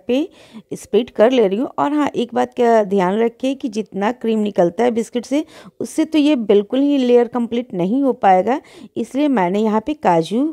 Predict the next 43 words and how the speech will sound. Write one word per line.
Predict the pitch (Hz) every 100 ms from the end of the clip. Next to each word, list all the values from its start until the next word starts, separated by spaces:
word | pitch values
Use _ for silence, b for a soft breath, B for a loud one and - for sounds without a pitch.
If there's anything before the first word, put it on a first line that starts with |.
| - -
पाउडर | 202 180 190 185
का | 190
यूज़ | 180 196 196 -
किया | 196 233
है | 247 254 320 b b -
और | 185
ये | 175 220
ऊपर | 226 - 214
से | 277 277
थोड़ा | 214 180
सा | 185 185 175
और | 220
मैं | 226 240
काजू | 226 202 214
पाउडर | 208 220 226
डाल | 185 180 208
दे | 226
रही | 190
हूँ | 214 294
ताकि | 202 180 -
ये | 226
और | 240 180 170
ज़्यादा | 196 202 202 269 - B B -
हेल्दी | 175 175 277
हो | 302 226
जाए। | 196 202 339 _ b b -
ये | 233 175
बहुत | 170 196 190
ही | 269
टेस्टी | 269 190 180 - 254
और | - 240 190 -
बहुत | 220 277
ही | 294
हल्के | 277 214 185 - -
हाथों | 214 165 - 233
से | 233 208 - B B -
इस | 254 -
तरह | 285 294 294
प्लास्टिक | 226 190 - 262
शीट्स | - - 240 240 -
को | 269
हटाते | 240 233 185 180 - 277
हुए | 226 220